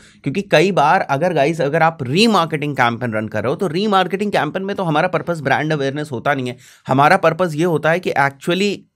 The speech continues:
जो यूजर है वो हमारे इमेज को देखे और इमेज को देखने के बाद उसके ऊपर क्लिक करके जो इंटरैक्शन उसने पहले नहीं किया है वो हम करा सके। अब यहाँ पर एक दो चीजें और निकल के आती हैं, वो ये हैं कि अगर आप सेपरेट एड ग्रुप्स बना रहे हैं और सेपरेट एड ग्रुप में आप डिफरेंट टाइप की जो टारगेटिंग है वो रख रहे हैं,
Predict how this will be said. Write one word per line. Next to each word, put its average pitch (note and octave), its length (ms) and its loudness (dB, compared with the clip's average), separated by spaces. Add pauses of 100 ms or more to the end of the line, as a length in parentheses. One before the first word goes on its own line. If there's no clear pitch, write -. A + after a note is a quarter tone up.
(160)
जो C3+ 200 -2
यूजर C#3+ 400 2
है D#3+ 80 4
वो D3+ 160 -2 (160)
हमारे C3 340 0
इमेज C3+ 380 -2
को D#3+ 160 -2
देखे B2 280 -4
और G3 140 -4
इमेज C#3 240 -6
को E3 120 -6
देखने B2+ 220 -4
के B2+ 60 -10
बाद F#3 100 -6
उसके F#3 160 -10
ऊपर D3 180 -4
क्लिक C#3 240 -8
करके F#3+ 300 -2 (380)
जो F3+ 140 6
इंटरैक्शन D#3+ 560 0
उसने F3+ 180 -6
पहले E3 320 -4
नहीं D3 280 -2
किया D#3 200 -2
है D3+ 60 0
वो D3+ 140 0
हम D3 160 -2
करा A#2 220 0
सके। C3+ 180 -6
अब E3 160 -2
यहाँ F#3 220 2
पर G3+ 140 0
एक F3+ 120 -2
दो F#3+ 80 2
चीजें F#3 260 -4
और B2 180 0
निकल C3+ 320 -2
के C#3 80 -2
आती B2+ 260 0
हैं, A#2+ 80 -8 (360)
वो F3+ 120 8
ये E3+ 240 4
हैं F3 200 0 (360)
कि G3+ 100 4 (140)
अगर D3+ 240 6
आप F3 180 0
सेपरेट F3 760 0 (120)
एड D#3 260 4
ग्रुप्स D3+ 360 -8
बना A#2 320 0
रहे G#2 100 -4
हैं F2+ 80 -12 (100)
और F3+ 120 6
सेपरेट E3+ 540 0
एड D#3+ 200 6
ग्रुप D3 260 -4
में F3+ 100 0
आप E3 240 0
डिफरेंट G3+ 420 0
टाइप D#3+ 240 0
की E3+ 80 -6
जो D#3+ 100 -4
टारगेटिंग C3+ 480 0
है D#3+ 60 -2
वो C#3+ 120 0
रख C#3 200 0
रहे A#2+ 100 0
हैं, A2+ 80 -12